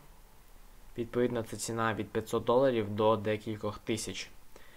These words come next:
Але це зараз, е, така ціна, оскільки медвежий ринок, а коли він виросте, то ціна буде в рази дорожче. Е, в свою чергу, щоб, е, взяти участь в ай ді о Кrodо, вам достатньо,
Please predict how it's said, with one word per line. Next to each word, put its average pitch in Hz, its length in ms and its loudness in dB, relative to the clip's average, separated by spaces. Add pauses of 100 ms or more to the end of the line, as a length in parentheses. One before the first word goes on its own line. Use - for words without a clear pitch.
(180)
Але 110 200 4
це 127 220 2
зараз, 120 520 2
е, 104 100 0
така 113 240 -2
ціна, 120 320 0
оскільки 113 340 -2
медвежий 104 720 0
ринок, 135 480 0
а 104 180 2
коли 107 220 0
він 104 100 -2
виросте, 120 420 -2
то - 120 -6
ціна 110 280 -2
буде 110 220 2
в 95 140 -4
рази 110 400 0
дорожче. 107 640 0 (1160)
Е, 113 80 0
в 110 60 -4
свою 135 200 0
чергу, 139 460 0
щоб, 110 440 0
е, 107 240 2 (920)
взяти 123 280 4
участь 113 320 -2
в - 20 0
ай 110 80 0
ді 113 80 2
о 113 100 4
Кrodо, 143 320 2
вам 110 180 0
достатньо, 104 720 -2